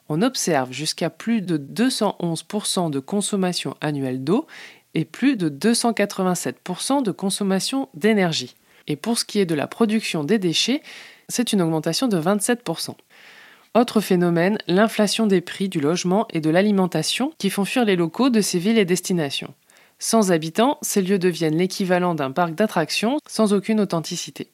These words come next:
Cela cause également l'appauvrissement des cultures et des patrimoines locaux et on finit par retrouver les mêmes souvenirs et magasins partout dans le monde et c'est bien dommage. Mais le tourisme,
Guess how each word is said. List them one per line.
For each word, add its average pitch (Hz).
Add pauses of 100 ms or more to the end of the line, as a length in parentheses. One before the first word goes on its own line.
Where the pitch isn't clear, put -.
(360)
Cela 180
cause 165
également 165
l'appauvrissement 185
des 160
cultures 180 (260)
et 208
des 190
patrimoines 143
locaux 202
et 190
on 190
finit 196
par 139
retrouver 185
les 143
mêmes 208
souvenirs 160
et 190
magasins 170
partout 208
dans 175
le 143
monde 160 (260)
et -
c'est -
bien 160
dommage. 120 (840)
Mais 147
le 160
tourisme, 208